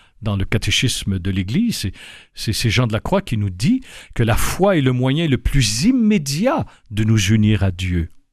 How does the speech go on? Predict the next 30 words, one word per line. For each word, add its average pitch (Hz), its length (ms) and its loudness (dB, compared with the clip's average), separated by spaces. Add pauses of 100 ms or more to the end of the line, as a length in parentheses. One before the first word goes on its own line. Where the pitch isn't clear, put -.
(520)
Voilà. 226 300 -6 (500)
Bon, 113 320 0
et 120 100 -4
la 98 120 -2
louange 110 320 -2
est 85 140 -10
un - 20 -8
moyen 85 220 -6 (100)
extraordinaire 110 720 -4
de 104 140 -4
nous 98 220 -2
unir 120 240 -2
à - 40 -4
Dieu. 113 200 -8 (500)
Fait 123 80 2
que - 100 0
là, 156 80 4
ce - 140 0
petit - 180 -4
bouquin, 170 440 0 (340)
on 127 140 0
a 143 80 2
pris - 160 2
les 135 120 0
psaumes, 151 680 0 (400)
et 120 80 0
là, 165 100 2
on 165 120 2
a 135 180 0 (100)
extrait - 720 -4